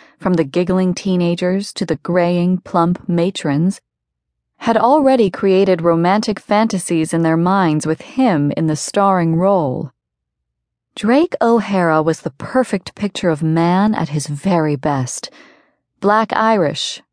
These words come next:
they would have called him in the land of his forebears, and like the Spaniards of the Lost Armada who had been wrecked upon the Emerald Isle, he was dark, his hair a shade deeper than India ink,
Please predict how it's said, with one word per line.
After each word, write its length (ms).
they 120
would 120
have 140
called 320
him 100
in 80
the 80
land 320
of 100
his 140
forebears, 800
and 120
like 220
the 80
Spaniards 680
of 80
the 100
Lost 360
Armada 560
who 140
had 160
been 160
wrecked 360
upon 280
the 160
Emerald 400
Isle, 440
he 120
was 200
dark, 500
his 180
hair 340
a 60
shade 520
deeper 340
than 180
India 420
ink, 420